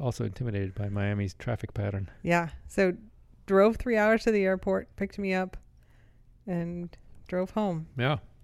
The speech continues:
Speaker 2: And, uh, it was lovely. I
Speaker 1: It
Speaker 2: was
Speaker 1: was
Speaker 2: so glad to see you.
Speaker 1: totally better being here at one A M than you <laughs> still being in God knows where, Miami,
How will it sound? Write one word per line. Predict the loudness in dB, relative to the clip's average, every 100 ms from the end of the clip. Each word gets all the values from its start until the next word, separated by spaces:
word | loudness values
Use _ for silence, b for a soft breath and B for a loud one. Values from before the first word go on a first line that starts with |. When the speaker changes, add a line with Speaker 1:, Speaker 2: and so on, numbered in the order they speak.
| -20 -20 -20 -14
Speaker 2:
And, | -10 -6 -6 -4
uh, | -4 -4 -4 -6 -10 -20 -20 -20 -12
it |
was | -10 -6
lovely. | -6 -4 -6 -6 -12 -20 -20 -6 0
I |
Speaker 1:
It |
Speaker 2:
was | 2
Speaker 1:
was | 2
Speaker 2:
so | 2
glad | 2 0 0
to |
see | -2 -2 -2
you. | -2
Speaker 1:
totally | -2 0 0 0 0
better | 2 4 4
being | 4 0 0
here | 0 0
at | -2
one | -2 -2
A | 0 0
M | -2 -2
than | -4 -4 -10 b b b b b b b -20 -18
you | -8 0 2 2
<laughs> |
still | 2 4 6
being | 8 8 8 6 4
in | 2 0
God | 0 0 0
knows | 0 0
where, | 2 2
Miami, | 0 -2 0 0 0 0 -2